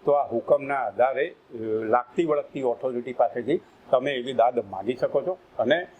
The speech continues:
જંત્રીની ત્રણ ગણી કિંમત ભરવામાંથી બચી જઈ જંત્રીની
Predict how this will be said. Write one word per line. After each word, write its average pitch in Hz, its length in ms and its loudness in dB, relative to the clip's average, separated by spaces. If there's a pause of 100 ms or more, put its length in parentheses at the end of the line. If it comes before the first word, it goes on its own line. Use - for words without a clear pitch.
(220)
જંત્રીની 143 500 0
ત્રણ 165 440 0
ગણી 175 240 -4
કિંમત 160 600 -2
ભરવામાંથી 139 760 0
બચી 131 460 -2
જઈ 135 280 0 (800)
જંત્રીની 151 500 2